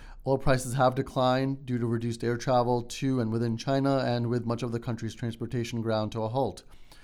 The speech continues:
This could also have an impact on the energy sector due to the weaker demand in China. Lastly, some,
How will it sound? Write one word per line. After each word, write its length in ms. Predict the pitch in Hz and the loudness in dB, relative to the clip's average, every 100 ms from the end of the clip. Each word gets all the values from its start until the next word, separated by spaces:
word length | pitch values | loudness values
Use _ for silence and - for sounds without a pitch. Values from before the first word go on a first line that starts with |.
| - - | -20 -10
This 300 | 120 151 151 | 0 2 2
could 320 | - 175 160 | -2 0 2
also 260 | 139 127 143 | 2 0 0
have 120 | 123 | 0
an 60 | 120 | 0
impact 360 | 117 123 113 | -2 -2 -2
on 80 | 117 | -2
the 100 | 117 | 0
energy 300 | 135 139 127 | 0 0 -4
sector 560 | 131 123 - 127 120 - - - - - 113 | -2 -4 -2 -4 -4 -8 -20 -20 -18 -14 -8
due 180 | 131 127 | -4 -4
to 120 | 123 | -2
the 80 | 120 | -2
weaker 260 | 117 117 | -2 -4
demand 320 | 110 107 107 | -4 -4 -4
in 120 | 104 104 | -6 -4
China. 420 | 131 123 98 95 - - - - - - - - - - - - - - | -2 -2 -2 -8 -14 -20 -18 -18 -18 -20 -20 -20 -20 -20 -20 -20 -20 -2
Lastly, 420 | 135 190 190 135 | 2 4 4 0
some, 380 | 117 170 185 190 | 0 2 4 2